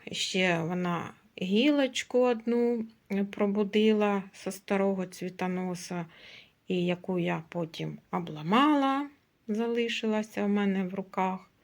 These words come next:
Квітування було, конечно, супер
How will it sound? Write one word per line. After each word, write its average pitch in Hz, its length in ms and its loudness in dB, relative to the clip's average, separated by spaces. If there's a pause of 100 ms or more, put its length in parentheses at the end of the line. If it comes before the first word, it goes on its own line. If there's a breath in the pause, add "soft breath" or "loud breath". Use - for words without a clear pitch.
(460 loud breath)
Квітування 196 720 0
було, 165 380 -4
конечно, 170 800 -6 (320)
супер 160 580 -10